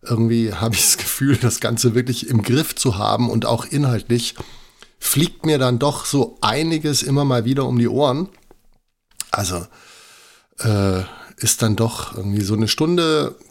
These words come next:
komplett alleine zu reden, ist lang, muss man wirklich sagen. Äh, und, ähm,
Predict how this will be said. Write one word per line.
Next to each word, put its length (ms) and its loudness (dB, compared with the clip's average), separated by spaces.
komplett 540 0
alleine 420 0
zu 120 -2
reden, 540 0
ist 320 0
lang, 340 -2
muss 200 -6
man 120 0
wirklich 220 -4
sagen. 440 -4
Äh, 480 -4
und, 340 -12
ähm, 420 -4